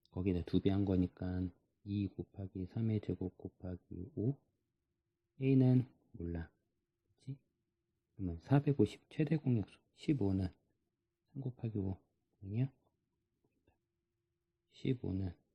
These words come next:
삼 곱하기 오. 사백오십은? 사백오십.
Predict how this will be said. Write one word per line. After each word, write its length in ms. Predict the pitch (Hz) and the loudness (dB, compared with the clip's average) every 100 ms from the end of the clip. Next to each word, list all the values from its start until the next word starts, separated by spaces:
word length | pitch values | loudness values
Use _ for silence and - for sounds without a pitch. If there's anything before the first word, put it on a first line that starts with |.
| _ _ _ _ _ _ _ _ _ | _ _ _ _ _ _ _ _ _
삼 80 | 135 | -10
곱하기 460 | 131 - 113 101 90 | -10 -10 -12 -10 -12
오. 120 | 82 _ _ _ _ _ _ _ _ _ - | -12 _ _ _ _ _ _ _ _ _ -4
사백오십은? 720 | 143 151 117 98 - - 90 - _ _ _ _ _ _ _ _ _ _ _ _ _ _ _ _ | 0 2 6 4 2 -8 -8 -10 _ _ _ _ _ _ _ _ _ _ _ _ _ _ _ _
사백오십. 600 | 113 110 104 92 - - | -16 -12 -8 -8 -6 -8